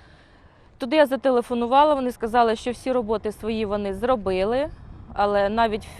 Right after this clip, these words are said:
в ці дні я не працюю і аварійної газової, е, машини я не наблюдала біля свого будинку.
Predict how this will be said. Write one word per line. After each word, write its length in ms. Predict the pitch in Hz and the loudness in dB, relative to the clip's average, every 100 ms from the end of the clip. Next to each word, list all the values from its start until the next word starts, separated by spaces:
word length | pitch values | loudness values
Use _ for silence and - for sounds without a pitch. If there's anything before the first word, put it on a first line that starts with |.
| - | -18
в 40 | |
ці 220 | - 277 | -6 -4
дні 300 | 220 233 226 | -2 -2 0
я 120 | 220 226 | 2 2
не 120 | 214 | 0
працюю 520 | 214 220 - 233 208 | -4 -6 -4 -2 -2
і 280 | - 220 202 | -2 -2 0
аварійної 640 | 214 233 254 262 220 196 202 | 2 2 2 0 -2 -2 -2
газової, 720 | 214 226 196 196 190 190 185 | 2 2 2 -4 -2 -2 0
е, 160 | 180 - - - 151 190 - - - - - 214 | -2 -4 -10 -10 -10 -10 -10 -14 -14 -14 -10 -2
машини 460 | 233 285 277 226 208 | 0 0 0 0 2
я 240 | 214 196 - 254 | 4 4 2 0
не 120 | 285 | 2
наблюдала 640 | 240 208 226 214 208 214 | 2 2 2 6 6 6
біля 220 | 220 254 | 2 0
свого 300 | 277 269 269 | 0 0 0
будинку. 600 | 233 240 254 247 240 240 | 0 -2 0 -2 -2 -4